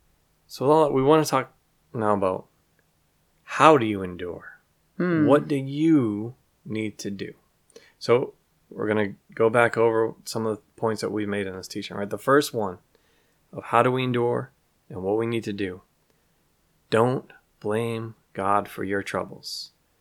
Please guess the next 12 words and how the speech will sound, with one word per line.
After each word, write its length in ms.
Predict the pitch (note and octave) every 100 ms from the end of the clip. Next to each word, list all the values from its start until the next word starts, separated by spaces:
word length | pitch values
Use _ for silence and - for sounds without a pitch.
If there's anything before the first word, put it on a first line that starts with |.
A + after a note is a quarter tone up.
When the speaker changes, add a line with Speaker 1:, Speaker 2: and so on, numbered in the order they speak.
| _ _
Speaker 1:
neither 300 | G#3+ G#3 G#2
Speaker 2:
Mm-mm. 140 | D#3 D3+
Speaker 1:
in 200 | D3+ D#3
your 240 | D3 D#3
heart 420 | B2+ A#2 B2 - _ _ _ _ _ _ _
or 560 | A2 A#2+ B2 A#2+ B2 - _ _ _
in 200 | A2 A2
your 180 | G#2 G#2
mind. 360 | G2 F2 F2 - -
Speaker 2:
Right. 340 | E3+ D#3+ C#3+ - _
For 140 | -
it, 240 | - -